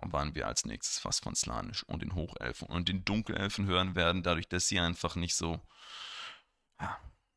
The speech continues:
die sind nicht so angesagt wie Dogs of War und Creative Assembly muss jetzt gerade erstmal wieder Geld verdienen. Und das ist ja in dem Maße ausgearbeitet, dass, ausgeartet, dass selbst Warhammer forty K für vor das Erste Weltkriegs Total War Spiel rausgebracht wird.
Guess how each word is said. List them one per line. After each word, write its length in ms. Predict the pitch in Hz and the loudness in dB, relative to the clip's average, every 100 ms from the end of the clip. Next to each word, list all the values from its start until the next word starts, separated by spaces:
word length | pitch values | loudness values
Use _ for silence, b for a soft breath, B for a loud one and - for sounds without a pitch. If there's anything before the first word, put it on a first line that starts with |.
| _ - | _ 6
die 120 | 156 | 6
sind 160 | 143 | 8
nicht 120 | 147 147 | 6 6
so 100 | 139 | 6
angesagt 380 | 147 131 127 | 6 6 4
wie 80 | 127 | 6
Dogs 220 | 113 110 | 6 6
of 140 | 117 110 | 4 6
War 400 | 98 104 107 - - | 10 10 10 2 4
und 260 | 95 92 | 6 6
Creative 260 | - 90 90 | 6 6 6
Assembly 360 | - 90 92 | 4 4 4
muss 140 | 92 85 | 4 2
jetzt 180 | 90 - | 0 2
gerade 260 | 85 80 | 4 6
erstmal 380 | 62 - 82 85 | 4 2 4 2
wieder 160 | - 87 | 2 6
Geld 240 | 95 104 | 6 6
verdienen. 460 | - 113 117 165 185 _ B B B B B _ | 4 8 8 8 0 _ B B B B B _
Und 260 | 101 104 | 4 6
das 140 | 104 - | 4 4
ist 220 | 107 - | 2 6
ja 160 | 101 | 6
in 380 | 92 95 98 98 - | 6 6 6 6 6
dem 360 | 104 110 107 113 | 6 8 10 10
Maße 460 | 98 104 110 - | 8 8 6 6
ausgearbeitet, 800 | 90 98 - 87 85 104 110 92 | 4 4 4 6 6 6 4 4
dass, 300 | 92 104 - - | 4 6 4 2
ausgeartet, 760 | - 131 - - - - - - | 6 8 6 6 4 4 2 4
dass 140 | 87 | 4
selbst 240 | 85 - | 6 4
Warhammer 260 | 101 90 90 | 4 6 4
forty 360 | - 87 87 90 | 6 4 4 2
K 240 | - 87 | 2 2
für 200 | - 120 | 4 2
vor 280 | - - 131 | 2 6 6
das 120 | 120 | 6
Erste 340 | - 104 98 | 4 4 4
Weltkriegs 460 | 87 101 - 131 - | 4 4 2 2 4
Total 300 | - 117 113 | 4 2 2
War 220 | 110 120 | 2 2
Spiel 280 | - - 120 | 0 2 2
rausgebracht 680 | 113 107 113 117 - - - | 2 0 0 -4 0 0 2
wird. 260 | 110 135 | 2 2